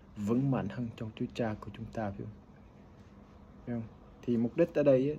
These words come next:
thì, thì, thì nếu mà chúng ta không có trải nghiệm được cái điều đó thì chúng ta không có giá trị được những gì mà mình có, phải không? Với lại á, đôi khi khi mà chúng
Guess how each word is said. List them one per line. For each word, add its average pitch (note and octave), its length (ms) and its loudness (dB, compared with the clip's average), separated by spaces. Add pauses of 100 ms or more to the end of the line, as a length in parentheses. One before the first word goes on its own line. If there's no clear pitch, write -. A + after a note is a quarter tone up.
thì, A2+ 120 -10 (1700)
thì, A#2+ 260 -4
thì A#2+ 100 -2
nếu B2+ 220 2
mà C#3 180 0
chúng C3+ 240 -2
ta A#2+ 440 0
không A#2 360 2
có C#3 260 2 (140)
trải A#2+ 180 4
nghiệm A#2 300 6
được A2 180 4
cái C3 100 -2
điều A2+ 120 4
đó A2+ 220 4
thì A#2 120 -8 (140)
chúng B2 100 -6
ta A#2 180 -4
không A#2+ 180 -4
có C3+ 120 -4
giá C3 340 2
trị A2 140 4
được A2 140 2 (500)
những B2 220 0
gì A#2+ 80 2
mà G#2 140 2
mình G2 160 2 (100)
có, B2 240 2
phải C#3 100 -10
không? C#3+ 100 -4 (180)
Với E3 100 -2
lại G#2+ 220 4
á, C#3+ 100 -2 (540)
đôi C3 160 2
khi B2+ 380 8
khi C3 120 0
mà A#2 180 0
chúng A#2+ 140 -4